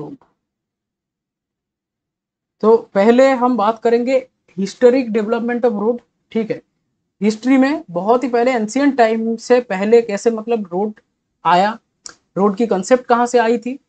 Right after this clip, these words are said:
पहले कौन थे, जो कौन emperor या कौन ऐसा country था जो पहले रोड लेके आया, ठीक है। उसके बाद धीरे धीरे सारे के सारे roads की जो methods है, ये सारे हम discuss करते हुए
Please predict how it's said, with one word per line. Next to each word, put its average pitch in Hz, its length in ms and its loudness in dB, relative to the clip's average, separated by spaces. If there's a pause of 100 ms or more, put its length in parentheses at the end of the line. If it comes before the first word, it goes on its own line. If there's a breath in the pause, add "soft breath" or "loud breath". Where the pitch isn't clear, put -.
(340)
पहले 233 360 4
कौन 254 440 -2 (360)
थे, 254 200 4
जो 220 220 -6
कौन 240 520 -2
emperor 220 460 4
या 226 140 -2
कौन 240 560 -4
ऐसा 233 420 2 (200)
country 214 360 2
था 160 160 -4
जो 175 140 -6
पहले 202 340 2
रोड 202 280 -4
लेके 185 240 -6
आया, 214 260 -4 (260)
ठीक 220 140 -6
है। 175 120 -10 (260 loud breath)
उसके 220 240 2
बाद 277 280 0
धीरे 240 280 6
धीरे 262 420 -2
सारे 208 400 4
के 254 120 -6
सारे 240 300 2
roads 214 320 0
की 240 120 -6
जो 240 340 6
methods 233 460 0
है, 247 100 -4 (420)
ये 226 160 6
सारे 208 300 0
हम 240 200 0
discuss 220 340 -4
करते 226 440 -4
हुए 247 360 2